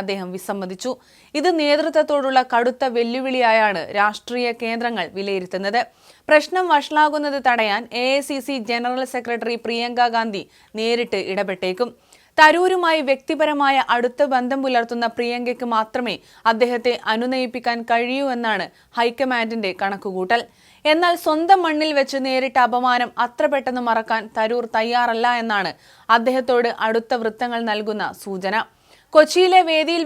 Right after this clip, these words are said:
വെച്ച് രാഹുൽ ഗാന്ധി പ്രമുഖ നേതാക്കളുടെ പേര് പറഞ്ഞപ്പോൾ തന്റെ പേര് മാത്രം ഒഴിവാക്കിയത് മനഃപൂർവ്വമാണെന്ന് തരൂർ കരുതുന്നുണ്ട്. ഹൈക്കമാൻഡ് വിളിച്ച യോഗത്തിൽ നിന്ന് വിട്ടുനിന്ന തരൂർ വരാനിരിക്കുന്ന നിയമസഭാ തിരഞ്ഞെടുപ്പ് പ്രചാരണങ്ങളിൽ സജീവമാകാൻ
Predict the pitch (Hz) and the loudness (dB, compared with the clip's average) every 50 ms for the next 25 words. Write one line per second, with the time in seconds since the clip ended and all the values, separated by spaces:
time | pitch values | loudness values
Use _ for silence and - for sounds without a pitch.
0 | 311 302 302 302 294 294 294 277 262 262 262 277 294 294 247 277 269 262 254 269 | -2 -2 -2 -2 -2 2 4 4 6 6 4 4 2 2 2 2 2 2 0 -4
1 | 233 - 262 254 254 269 269 285 277 269 254 254 240 254 247 247 - 262 254 240 | -2 -2 -2 0 0 0 0 0 0 0 0 0 0 0 0 0 0 -2 -2 -2
2 | 254 247 - 247 240 233 254 247 254 240 233 233 233 226 226 220 190 160 - - | -2 -2 -2 0 0 0 0 0 0 0 0 -2 -4 -4 -4 -2 -4 -4 -4 -10
3 | - _ _ _ - 277 285 285 294 330 320 302 285 277 277 277 254 247 240 240 | -20 _ _ _ 4 4 4 4 4 2 2 2 2 2 2 2 0 0 0 0
4 | 240 240 - 285 277 269 262 247 240 233 233 226 226 226 - 220 202 220 262 269 | -2 -2 -4 -4 -2 -2 -2 -4 -2 0 0 0 0 0 -2 -4 -2 -4 -6 -6
5 | - _ _ _ - 254 254 254 262 262 262 330 320 320 320 320 302 269 262 240 | -10 _ _ _ 2 2 4 4 2 0 -2 -4 -2 -2 0 0 0 0 0 0
6 | 240 233 233 220 185 185 185 220 220 220 214 196 185 185 214 196 196 202 196 202 | 0 0 -2 -2 -4 -2 0 0 2 2 2 0 -2 0 0 0 0 0 -2 -4
7 | 196 185 180 190 202 233 - - - _ _ _ _ _ _ _ _ - 294 302 | -6 -6 -6 -4 -2 -4 -4 -4 -8 _ _ _ _ _ _ _ _ 4 6 6
8 | 311 302 - 359 370 359 359 349 339 320 302 294 285 277 - 302 311 294 262 262 | 6 4 2 0 2 0 0 -2 -2 -2 0 -2 -2 -2 -2 -2 0 2 2 2
9 | 269 269 262 294 277 269 254 254 254 247 240 247 240 - 285 277 269 254 254 247 | 2 0 -2 -2 -4 -4 -4 -4 -4 -4 -4 -6 -4 -4 -4 -2 -2 -2 -2 -2
10 | 233 247 226 220 208 208 240 - - - _ _ - 262 269 269 285 294 311 311 | 0 0 2 2 2 0 0 -4 -8 -20 _ _ 2 4 4 6 4 2 0 0
11 | 311 302 285 - 277 262 262 262 254 254 254 254 262 277 262 294 277 247 269 269 | -2 -4 -4 -4 -4 -4 -2 -2 -2 -2 -2 -2 -4 -4 -4 -4 -4 -2 -2 -2
12 | 262 262 277 247 247 254 254 247 233 247 233 - 240 233 240 240 233 240 240 240 | -2 -2 -2 -4 -2 -2 -4 -4 -6 -8 -6 -4 -4 -2 0 0 0 0 0 -2
13 | 233 233 233 226 226 233 - 247 240 214 240 262 269 269 262 254 247 240 233 240 | -4 -4 -4 -4 -4 -4 -2 -4 -2 -2 -4 -4 -2 -2 -2 -2 -2 -2 -2 -4
14 | 233 | -4